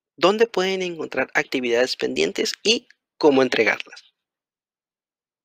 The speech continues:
Lo primero que tienen que hacer es entrar a la clase de su maestro. Una vez ahí, nos dirigiremos a la parte superior izquierda en donde se encuentra este menú y le daremos clic.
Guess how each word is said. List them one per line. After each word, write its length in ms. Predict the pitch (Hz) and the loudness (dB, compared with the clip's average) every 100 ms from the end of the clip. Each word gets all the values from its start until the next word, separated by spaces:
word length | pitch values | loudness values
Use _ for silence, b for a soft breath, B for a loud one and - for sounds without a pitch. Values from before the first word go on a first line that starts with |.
| _ _ - | _ _ -4
Lo 180 | 151 147 | 0 2
primero 320 | 135 131 131 | 2 2 0
que 120 | 127 | -2
tienen 240 | - 123 131 | -4 -4 -4
que 100 | 120 | -2
hacer 260 | 160 175 - | -2 -2 -2
es 180 | 131 | -2
entrar 320 | 135 123 123 131 | -4 0 2 2
a 140 | 123 | 2
la 80 | 117 | -4
clase 500 | 120 131 - 175 - - | -4 -4 -4 -6 -8 -6
de 140 | 131 | -4
su 160 | - 120 | -2 -2
maestro. 420 | 113 - - - _ _ _ _ _ _ _ _ _ _ _ _ _ _ _ _ _ _ _ _ _ | -4 -6 -10 -16 _ _ _ _ _ _ _ _ _ _ _ _ _ _ _ _ _ _ _ _ _
Una 220 | 139 135 123 | -2 2 2
vez 180 | 123 | 2
ahí, 240 | 131 160 - | 0 0 2
nos 180 | 160 135 | 0 2
dirigiremos 600 | 131 123 127 127 127 127 | -2 -2 -4 -4 -4 -6
a 40 | |
la 60 | 117 | -6
parte 280 | 123 120 - | -6 -8 -10
superior 480 | 127 - 120 135 - | -8 -4 -4 -6 -12
izquierda 680 | - 127 - 131 131 143 165 | -10 -8 -4 -2 0 0 -2
en 160 | 147 135 | -2 -2
donde 200 | 123 117 | -4 -6
se 120 | - | -6
encuentra 380 | 117 117 117 127 | -8 -8 -4 -2
este 240 | 113 - | -2 -4
menú 300 | 120 135 196 - | -4 -2 -2 -2
y 100 | 147 | 0
le 120 | 127 | 4
daremos 360 | 120 110 113 - | 4 2 -4 -8
clic. 340 | - - | -10 -12